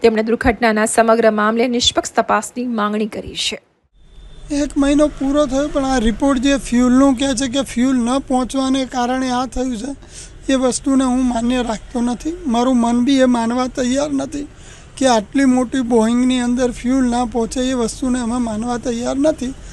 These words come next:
Speaker 2: તેમ છતાં અમારું તો એક જ માંગ છે કે આની નિષ્પક્ષતાથી જાંચ કરો અને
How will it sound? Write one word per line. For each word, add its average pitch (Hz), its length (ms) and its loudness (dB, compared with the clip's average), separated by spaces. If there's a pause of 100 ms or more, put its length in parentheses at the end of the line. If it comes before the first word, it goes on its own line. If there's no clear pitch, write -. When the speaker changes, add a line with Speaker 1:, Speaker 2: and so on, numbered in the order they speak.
(560)
Speaker 2:
તેમ 254 220 0
છતાં 254 240 -2
અમારું 233 360 -2
તો 277 100 -2
એક 240 300 -2
જ 262 140 -4
માંગ 220 320 0
છે 226 160 -6 (400)
કે 247 80 -8
આની 214 260 -2
નિષ્પક્ષતાથી 226 840 -4
જાંચ 226 360 -6
કરો 277 280 -4 (600)
અને 226 400 -2